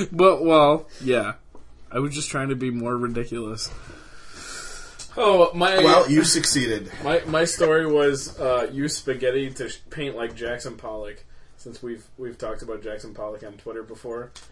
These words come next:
Speaker 1: It was his birthday recently. And, uh, I thought that was interesting. And the picture they have looks just like Jackson Pollock's picture. Hey. So,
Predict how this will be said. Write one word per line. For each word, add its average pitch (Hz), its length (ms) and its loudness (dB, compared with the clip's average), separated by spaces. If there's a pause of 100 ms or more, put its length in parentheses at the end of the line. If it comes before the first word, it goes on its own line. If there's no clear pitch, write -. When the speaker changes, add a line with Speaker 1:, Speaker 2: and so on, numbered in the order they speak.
(180)
Speaker 1:
It 120 80 -14
was 113 120 -10
his 107 100 -14
birthday 107 340 -12
recently. 113 480 -10 (880)
And, 120 240 -4
uh, 110 300 -8 (100)
I 151 100 -2
thought 160 160 0
that 156 100 0
was 143 140 -2
interesting. 123 460 -6
And 123 160 -6
the 127 60 -4
picture 180 300 -2
they 143 160 2
have 160 240 2
looks 131 220 -4
just 165 220 0
like 180 180 -4
Jackson 160 340 0
Pollock's 185 360 0
picture. 113 480 -6 (460)
Hey. 135 680 2 (420)
So, 107 380 -6